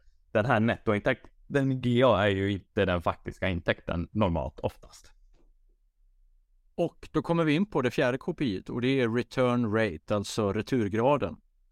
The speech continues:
Speaker 2: Och, eh, det här är ju ganska spännande, för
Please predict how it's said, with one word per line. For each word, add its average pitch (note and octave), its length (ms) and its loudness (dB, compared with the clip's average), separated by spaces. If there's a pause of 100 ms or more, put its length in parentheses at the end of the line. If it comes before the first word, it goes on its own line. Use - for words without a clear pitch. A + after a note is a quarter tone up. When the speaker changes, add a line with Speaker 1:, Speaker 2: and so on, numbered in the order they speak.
(400)
Speaker 2:
Och, A2+ 520 0
eh, A2 260 0
det - 140 0
här E3 240 2
är F#3+ 60 4
ju F3+ 80 6
ganska D#3+ 300 2
spännande, C3 520 0
för C3+ 360 -2